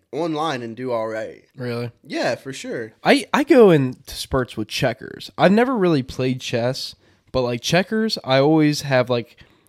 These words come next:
Speaker 2: you know how it's like Minecraft, you, you play it for, like, two weeks and then you're done with it the rest of the year.
Speaker 1: Mm-hmm.
Speaker 2: I'm like that with checkers. Like, I have an app on my phone that I'll play, uh, for, like, two weeks and then I just get bored of it and I don't
Speaker 1: Mm-hmm.
Speaker 2: pick it up for another fucking year.
Speaker 1: But yeah,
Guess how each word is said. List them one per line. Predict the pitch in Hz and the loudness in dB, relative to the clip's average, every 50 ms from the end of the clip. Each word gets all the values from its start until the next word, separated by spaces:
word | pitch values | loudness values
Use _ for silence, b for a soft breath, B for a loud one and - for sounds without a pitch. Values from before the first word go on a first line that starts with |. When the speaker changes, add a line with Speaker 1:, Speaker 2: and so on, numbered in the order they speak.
| b _ 147 | b _ 2
Speaker 2:
you | 151 160 | 4 6
know | 156 156 156 | 6 6 4
how | 151 165 156 147 143 | 6 6 6 6 6
it's | 135 - - | 4 2 2
like | 131 123 - - | 0 0 2 2
Minecraft, | 135 131 135 135 127 127 113 - 120 107 101 101 104 - - | 4 4 4 4 4 0 -2 -4 -6 -6 -6 -6 -10 -10 -8
you, | 117 117 - - | -8 -8 -6 -6
you | 127 123 | -6 -6
play | - - 135 127 120 | -2 0 2 4 4
it | 117 - | 2 0
for, | - 113 | -2 -2
like, | 107 107 104 - _ | -2 -2 -2 -4 _
two | - - 123 120 117 | -2 0 2 2 4
weeks | 120 117 113 - - 107 | 2 2 0 -2 -4 -6
and | 104 | -4
then | 110 113 110 | -2 -2 0
you're | 104 104 | -2 -2
done | 104 104 123 120 120 113 | 0 0 0 2 2 0
with | 110 - - | -2 -4 -8
it | 110 - | -10 -10
the | 107 | -6
rest | 107 110 110 - - | -4 -4 -4 -4 -6
of | 110 | -8
the | 110 | -8
year. | 110 113 110 101 95 - - | -6 -6 -6 -8 -10 -10 -10
Speaker 1:
Mm-hmm. | 151 143 143 143 131 120 107 - | -10 -10 -8 -8 -10 -10 -10 -2
Speaker 2:
I'm | - 180 208 240 | 2 4 6 6
like | 254 226 190 - | 6 6 6 6
that | - 160 165 165 151 | 6 6 6 6 4
with | 135 127 113 - - _ _ _ | 2 -2 -4 -4 -10 _ _ _
checkers. | - - 143 131 - - 92 92 104 - | 0 2 2 2 2 -2 -8 -10 -8 -8
Like, | 110 113 117 | -6 -6 -4
I | 117 131 139 139 | 0 2 2 4
have | 156 156 139 127 | 4 4 2 2
an | 117 | 0
app | 123 127 127 - 131 | 0 0 0 0 0
on | 123 117 | 0 0
my | 110 110 | 0 -2
phone | - - 120 120 120 113 | -2 0 0 0 0 0
that | 110 110 | 0 2
I'll | 113 113 113 | 2 0 0
play, | - - 113 113 113 113 107 104 b b b b b b b b b | 0 -4 -2 -2 -2 -2 -4 -6 b b b b b b b b b
uh, | - 113 117 113 107 104 101 - - _ | -2 0 0 0 0 -2 -4 -8 -10 _
for, | _ - 120 113 | _ -6 -4 -2
like, | 107 107 104 101 - _ _ _ _ | -2 -2 -2 -4 -8 _ _ _ _
two | - - 139 135 123 | 0 2 2 2 4
weeks | 127 120 113 104 - - | 2 2 0 -2 -4 -8
and | - - 120 123 | -8 -8 -4 -4
then | 123 120 | -2 0
I | 120 117 | 0 -2
just | 110 113 107 - | -2 -4 -6 -6
get | - 117 104 95 | -6 -6 -6 -4
bored | 107 113 117 117 | -4 -2 0 -2
of | 113 107 | -2 -2
it | 107 107 104 | -4 -6 -6
and | 107 107 107 107 | -6 -6 -4 -2
I | 110 | -2
don't | 110 113 113 110 | 0 0 -2 0
Speaker 1:
Mm-hmm. | 123 156 | 0 -2
Speaker 2:
pick | - - - | -4 -4 -6
it | 110 | -8
up | 107 - | -10 -8
for | - 113 | -6 -6
another | 113 113 113 110 104 | -2 -2 -2 -2 -2
fucking | - - 117 110 - 110 107 | -2 -2 -2 -2 -2 -4 -2
year. | 113 117 110 107 107 - | -2 -2 -2 -4 -6 -8
Speaker 1:
But | - 143 180 | -10 -10 -10
yeah, | 208 190 127 | -10 -10 -12